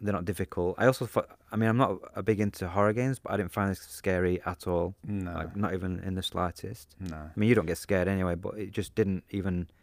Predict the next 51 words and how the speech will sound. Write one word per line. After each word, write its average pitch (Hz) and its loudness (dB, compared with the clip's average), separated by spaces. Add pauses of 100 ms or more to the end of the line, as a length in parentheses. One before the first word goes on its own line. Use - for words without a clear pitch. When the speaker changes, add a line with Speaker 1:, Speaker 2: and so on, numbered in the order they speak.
(800)
Speaker 1:
there 107 2
was 104 4
nothing. 104 4
Even 120 6
the, 107 8
the 98 2
Bendy, 98 4
the 90 0
guy, 90 0
that, 87 -2
like, 87 -2
the 95 -2
main 90 0 (260)
enemy, 113 2 (240)
Speaker 2:
Yeah. 80 -6 (200)
Speaker 1:
'cause 98 -6
sometimes 113 4
he 104 2
shows 101 4
up 98 6 (140)
and 98 0
then 95 2
you 95 4
have 95 -2
to - -18
kind 95 -2
of, 90 2
it's - -8
like - -2 (220)
Alien 98 4
Isolation 92 -2
where 87 0
you've 85 0
just 90 -8
gotta 87 2
run 87 2
away. 85 2 (500)
Speaker 2:
All 117 2
you 151 2
have 143 2
to 85 0
Speaker 1:
Uh, - -4
Speaker 2:
do 113 -2
is 101 -6
go 104 -2
into 104 -2
one 104 -2
of 98 -4
those 98 -4
little 95 -4
closets, 85 -6